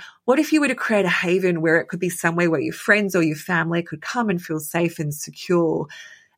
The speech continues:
And so that you had the equity and the security so that you could give back in that way, they might go, "Ooh, that sounds cool." So it's about creating that, uh, that emotional connection.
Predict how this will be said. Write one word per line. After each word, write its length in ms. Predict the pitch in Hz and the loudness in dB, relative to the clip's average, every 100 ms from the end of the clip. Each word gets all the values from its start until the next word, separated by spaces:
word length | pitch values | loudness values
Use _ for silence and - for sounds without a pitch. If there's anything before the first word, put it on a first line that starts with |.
| - | -2
And 360 | 233 247 240 | 0 0 -2
so 240 | 233 - 269 | -2 2 2
that 140 | 240 | 2
you 80 | 196 | 0
had 220 | 180 185 | 0 0
the 120 | 175 | 2
equity 420 | 180 180 196 190 170 | 0 2 0 2 2
and 120 | 156 | 0
the 60 | |
security 680 | 156 - - - 240 233 180 | -4 -6 -8 -2 2 4 2
so 460 | 170 - 240 262 262 | 0 -4 -2 0 2
that 200 | 226 - | 2 2
you 140 | 196 | -2
could 240 | 196 170 | 0 -2
give 300 | - 170 143 | 0 0 0
back 420 | - 165 - - - - | 0 0 0 -6 -12 0
in 300 | 214 202 185 | 2 2 2
that 280 | 170 160 - | 2 0 -2
way, 380 | 151 151 285 339 - _ - | -2 2 0 0 -8 _ -8
they 80 | 185 | -2
might 140 | 180 | 0
go, 180 | 175 151 170 | 0 0 2
"Ooh, 440 | 196 262 220 151 151 | 2 4 4 2 0
that 320 | - 277 302 | 2 2 0
sounds 500 | - 170 - - - | -6 -6 -6 -10 -12
cool." 600 | - - 147 73 - - - - - - _ _ - | -10 -6 -4 -4 -8 -16 -18 -20 -20 -20 _ _ 0
So 120 | 226 | 2
it's 120 | 214 | 4
about 280 | 226 196 - | 4 4 2
creating 560 | - 190 170 180 175 | -2 2 4 4 2
that, 420 | 156 151 - - - - | 0 -2 -2 -8 -8 -2
uh, 160 | 156 - | -2 0
that 160 | 185 190 | 2 2
emotional 580 | 180 175 175 185 160 151 | 4 4 4 0 -4 -6
connection. 640 | - 147 - - 160 185 | -8 -10 -8 -8 -8 -10